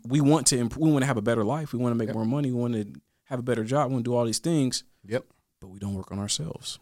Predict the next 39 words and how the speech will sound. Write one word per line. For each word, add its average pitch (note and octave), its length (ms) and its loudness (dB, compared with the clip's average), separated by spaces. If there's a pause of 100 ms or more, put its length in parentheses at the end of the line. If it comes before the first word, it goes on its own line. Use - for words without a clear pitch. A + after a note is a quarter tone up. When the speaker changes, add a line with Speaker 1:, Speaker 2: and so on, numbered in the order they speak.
(100)
Speaker 2:
You B2 140 -8
don't C3+ 100 2
work C3+ 160 0
on B2+ 80 0
yourself. E3+ 300 0
Speaker 1:
And B2 80 6
we C3+ 80 8
Speaker 2:
what D3 60 8
Speaker 1:
look C#3 100 6
at A#2+ 100 2
everybody C3+ 540 -4
else C3 260 0
and G#2 240 0
what's A#2+ 180 4
happening C3 440 2
in B2 100 4
our A#2 140 6
external C#3+ 480 4
environment. C#3 520 4 (240)
Oh, B2+ 140 10
well, A#2+ 160 8
if A2+ 140 4
this D#3+ 180 6
person, B2+ 420 4
well, G#2 120 4
they D3 120 4
got D3 160 6
a A2+ 60 6
bad A2+ 240 4
attitude. A2+ 460 4
Well, A#2 320 8
Speaker 2:
Yep. C3 100 -4 (100)
Speaker 1:
they D3+ 240 6
just B2 360 4
whatever. A#2+ 500 4 (260)
And B2+ 140 2
for A#2+ 120 4
me, D3 420 6 (680)
like, A2+ 340 2